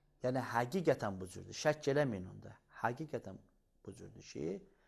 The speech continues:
ən hörmətli insan Allahın yanında sizlərdən o kəsdir ki, imanı çox olsun.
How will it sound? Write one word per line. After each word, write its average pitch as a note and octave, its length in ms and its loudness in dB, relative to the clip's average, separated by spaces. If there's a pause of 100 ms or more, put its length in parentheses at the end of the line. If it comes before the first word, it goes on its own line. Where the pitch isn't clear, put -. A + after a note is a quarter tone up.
(240)
ən E3+ 180 8
hörmətli A2 480 0
insan F#2+ 220 -10
Allahın F#2+ 480 -10
yanında F#2+ 260 -12
sizlərdən A#2 680 4
o F#3 40 6
kəsdir G3 380 4
ki, B3 160 4 (260)
imanı E3+ 320 2
çox - 240 -6
olsun. C#3+ 320 -14